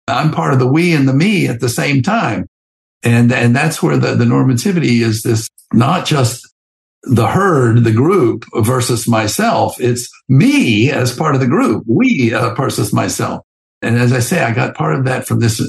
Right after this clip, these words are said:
from this political idea of the collective will and the consent of the governed, that we all agree these should be the, the rules, um,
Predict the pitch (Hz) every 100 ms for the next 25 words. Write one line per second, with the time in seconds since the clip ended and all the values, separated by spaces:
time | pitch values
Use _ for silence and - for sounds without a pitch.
0 | 113 117 110 110 - 135 160 160 117 107
1 | 98 107 110 104 101 107 117 - 113 110
2 | - 110 104 117 110 113 107 98 98 -
3 | - 110 - 120 107 113 101 120 139 107
4 | 92 95 92 - _ _ _ _ _ -
5 | 117 120 104 95 139 143 110 104 - -
6 | 107 101 98 92 - _ _ - 101 120
7 | 151 104 98 - 98 95 95 101